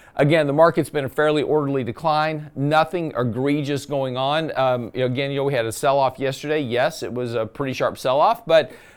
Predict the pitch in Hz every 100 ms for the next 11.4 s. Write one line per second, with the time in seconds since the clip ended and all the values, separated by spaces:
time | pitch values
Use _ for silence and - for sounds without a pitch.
0 | - 190 214 196 175 190 190 190 180 -
1 | 156 175 151 143 151 180 156 147 131 139
2 | 127 131 143 135 131 - 175 165 143 127
3 | 127 123 - 123 - 143 139 127 - 151
4 | 143 127 123 - - _ - 123 127 120
5 | 131 151 127 131 117 131 135 127 123 -
6 | 117 123 127 117 107 117 107 110 - 143
7 | 135 117 120 117 120 - 117 113 110 120
8 | 117 98 107 170 175 131 - _ _ _
9 | _ _ _ - 151 143 139 113 143 143
10 | 143 135 160 156 156 135 123 - 202 202
11 | 151 147 139 127